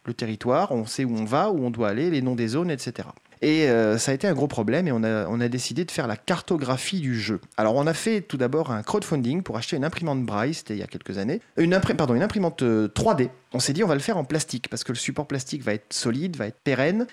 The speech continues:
et personne n'avait jamais imprimé de, de braille avec une imprimante trois D à l'époque. On a fait des, des essais,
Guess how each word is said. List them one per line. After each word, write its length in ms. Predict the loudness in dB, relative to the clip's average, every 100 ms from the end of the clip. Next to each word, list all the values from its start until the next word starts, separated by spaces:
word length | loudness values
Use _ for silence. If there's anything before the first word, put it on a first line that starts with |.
| -6
et 80 | -2
personne 400 | 0 0 0 0
n'avait 240 | 0 2
jamais 220 | 0 0
imprimé 400 | 0 -2 0 0
de, 420 | 0 0 2 0 0
de 100 | -2
braille 480 | 0 0 2 0 -2
avec 320 | -2 -4 -4
une 80 | -4
imprimante 400 | -4 -4 -4 -6 -8
trois 240 | -4 -4
D 220 | 0 -2 -2
à 120 | -2
l'époque. 440 | -2 0 -2 -4 -14 -6 2
On 120 | 2
a 60 |
fait 140 | 2 2
des, 420 | 4 6 6 4
des 220 | 4 4
essais, 340 | 4 4 2